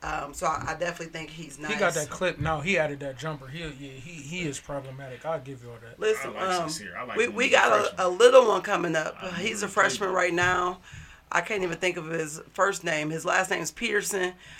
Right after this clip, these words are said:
Speaker 2: Oh,
Speaker 1: Um, it's
Speaker 2: Dar-, Dar-, Darren. D P, he played, he
Speaker 1: Yeah,
Speaker 2: played with your
Speaker 1: but
Speaker 2: brother.
Speaker 1: not
Speaker 2: His, his son
Speaker 1: yeah,
Speaker 2: played with your brother.
Speaker 1: so his, his
Speaker 2: Yeah.
Speaker 1: youngest son, I think it's
Speaker 2: Yeah,
Speaker 1: Darren or
Speaker 2: Darren
Speaker 1: something
Speaker 2: P-,
Speaker 1: like
Speaker 2: yeah, he
Speaker 1: that.
Speaker 2: had C V C A.
Speaker 1: Yeah, he,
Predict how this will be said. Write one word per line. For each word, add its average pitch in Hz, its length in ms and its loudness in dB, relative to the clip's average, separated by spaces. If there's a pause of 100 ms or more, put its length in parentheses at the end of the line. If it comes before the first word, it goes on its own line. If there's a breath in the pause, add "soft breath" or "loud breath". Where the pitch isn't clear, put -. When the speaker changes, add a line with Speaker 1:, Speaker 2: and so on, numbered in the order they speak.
(160 loud breath)
Speaker 2:
Oh, 190 160 10
Speaker 1:
Um, 170 100 4
it's 170 80 0
Speaker 2:
Dar-, 180 140 6
Dar-, 151 420 -2
Darren. 151 320 -2 (160)
D 180 140 -2
P, 190 220 -2
he 196 120 -4
played, 196 260 2
he 247 160 8
Speaker 1:
Yeah, 185 120 6
Speaker 2:
played 196 140 6
with 180 120 -2
your 175 80 0
Speaker 1:
but 180 200 4
Speaker 2:
brother. - 160 6
Speaker 1:
not - 180 -6
Speaker 2:
His, 196 220 0 (120)
his 185 220 -2
son 220 120 2 (140)
Speaker 1:
yeah, 202 60 2
Speaker 2:
played 190 120 6
with 165 100 -2
your 170 100 -2
brother. 214 280 2
Speaker 1:
so 220 140 6
his, - 60 -8
his 220 280 2
Speaker 2:
Yeah. 233 120 4
Speaker 1:
youngest 208 240 -2
son, 170 160 -4
I 175 60 -2
think 214 160 -6
it's 170 100 -8
Speaker 2:
Yeah, 190 140 0
Speaker 1:
Darren 190 180 0
or 190 60 -2
Speaker 2:
Darren 170 160 0
Speaker 1:
something 185 180 -2
Speaker 2:
P-, - 60 -6
Speaker 1:
like 180 180 -2
Speaker 2:
yeah, - 60 0
he 190 60 4
Speaker 1:
that. 180 40 4
Speaker 2:
had 156 80 2
C 190 140 -2
V 160 140 -6
C 160 200 -8
A. 131 180 -8
Speaker 1:
Yeah, 196 340 2 (360)
he, 226 300 -4